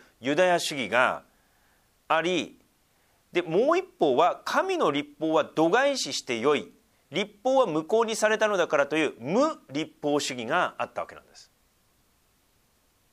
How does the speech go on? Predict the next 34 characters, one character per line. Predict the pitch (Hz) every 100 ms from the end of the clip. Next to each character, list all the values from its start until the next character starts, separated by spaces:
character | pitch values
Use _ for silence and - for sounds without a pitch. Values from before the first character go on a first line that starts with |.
| _ _
だ | 135
か | 127
ら、 |
律 | 151 -
法 | 180 180
主 | 180 170
義 | 123
の | 117 -
反 | - 123
対 | 117
で | 92
す | -
ね。 | 135 _ _ _ _
無 | 101 135 202 247 247
律 | 202 156 _
法 | 202
主 | 202 175
義 | 73
で | -
す。 | - _ _ _ _ _ _ _ _ _ _ _ _ _ _ _ _ _ _ _ _ _ _ _ _ _ _ - -
で、 | - 196
パ | 196 311
ウ | 370
ロ | 294
は |
し | 156 208
ば | 220
し | 202 151
ば | 147
こ | -
の | 202 233
こ | 254
と | 254 165
を | -